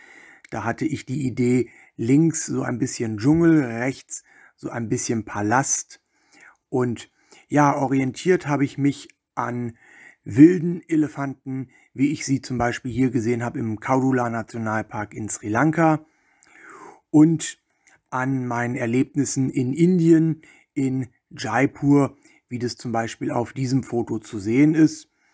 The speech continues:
Und so soll hier links das erste Foto so ein bisschen nachgestellt sein und rechts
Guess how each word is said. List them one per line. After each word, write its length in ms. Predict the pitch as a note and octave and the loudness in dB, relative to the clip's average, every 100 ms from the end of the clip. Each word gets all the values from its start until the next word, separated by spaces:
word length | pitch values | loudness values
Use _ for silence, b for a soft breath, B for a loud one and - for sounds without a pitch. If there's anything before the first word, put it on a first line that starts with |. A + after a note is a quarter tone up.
| b b b _ | b b b _
Und 360 | C3 C3 A2+ - b b | -4 -4 -6 -14 b b
so 260 | A#2+ B2 C3 | -6 0 2
soll 200 | A#2+ A#2+ | 2 0
hier 440 | A2 C#3 D3+ C#3+ B B B B | 0 6 6 6 B B B B
links 560 | B2+ D#3 E3+ - - _ _ - | 0 2 0 -4 -10 _ _ -14
das 180 | A2+ | -12
erste 440 | - C3+ C#3+ - C3+ | -8 -4 -4 -4 -8
Foto 580 | - C#3+ C#3+ D3 C3+ B B B | 0 2 2 2 2 B B B
so 100 | D3 | -8
ein 180 | B2+ A#2 | -6 -4
bisschen 380 | C3 - A#2+ | -4 -4 -4
nachgestellt 720 | A#2 B2 - A#2+ - A#2 G#2+ | -2 -4 -6 -10 -8 -8 -8
sein 360 | B2 A2 A2+ A2+ b b b - | -4 -4 -4 -6 b b b -6
und 260 | A#2+ A2+ | -4 -4
rechts 500 | G#2+ G#2+ - - - | -6 -8 -10 -20 -20